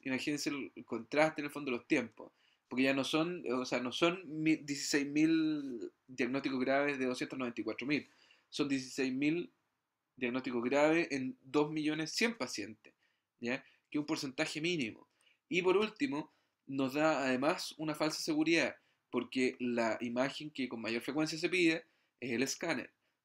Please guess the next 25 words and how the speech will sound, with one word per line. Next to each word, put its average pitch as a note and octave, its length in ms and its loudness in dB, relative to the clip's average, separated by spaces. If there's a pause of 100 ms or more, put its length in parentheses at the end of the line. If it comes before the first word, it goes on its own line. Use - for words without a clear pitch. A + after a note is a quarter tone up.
y C3 100 2
el A#2+ 60 2
escáner C#3 300 -2
está C#3+ 120 -2
demostrado C3+ 520 0
que C3+ 100 0
no C3 180 0
muestra, D3+ 680 -2 (520)
eh, A2+ 440 2
alteraciones C3+ 760 -2
en B2 80 -4
algunos B2 600 -4
de B2 180 -6
nuestros A#2+ 240 -6
sospechosos A2+ 480 -6
de A2 60 -2
siempre, C#3 360 -2
como C3 160 -2
por A#2 140 -2
ejemplo D3+ 560 -4 (300)
en B2 80 -2
la B2 80 0
trombosis A#2 400 -6
venosa A2+ 260 -8
central D3+ 540 -2